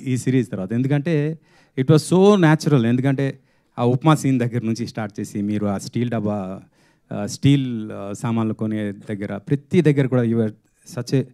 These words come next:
natural, ఆ, artist. అంటే you are the mom అంతే. నా చిన్నప్పుడు మా అమ్మ. <laughs> Seriously.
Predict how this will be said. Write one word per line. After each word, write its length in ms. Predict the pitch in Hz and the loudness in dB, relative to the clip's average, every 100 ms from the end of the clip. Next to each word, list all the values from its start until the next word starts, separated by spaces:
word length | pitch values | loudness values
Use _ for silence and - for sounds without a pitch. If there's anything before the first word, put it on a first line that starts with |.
| _ _ _ _ _ 104 | _ _ _ _ _ -4
natural, 680 | 120 139 - 151 139 120 104 | -2 -2 4 8 8 6 2
ఆ, 400 | 98 101 101 110 | 0 -4 -6 -6
artist. 260 | 127 123 - | -2 -4 -2
అంటే 240 | 123 120 - | -6 -6 4
you 120 | 127 | 8
are 120 | 151 131 | 8 8
the 100 | 117 | 6
mom 200 | 127 104 _ | 6 4 _
అంతే. 260 | 110 - 117 - - _ _ _ _ _ 131 | -8 -6 -8 -10 -20 _ _ _ _ _ 2
నా 240 | 139 151 - | 4 4 4
చిన్నప్పుడు 300 | 147 151 131 | 4 6 4
మా 140 | 117 | 0
అమ్మ. 200 | 104 104 | 0 -4
<laughs> 1400 | 110 - - 170 - - 147 _ _ _ _ 226 190 - | -4 -4 0 2 0 -4 -10 _ _ _ _ -18 -16 -12
Seriously. 540 | 127 147 147 123 98 | -2 2 4 2 -4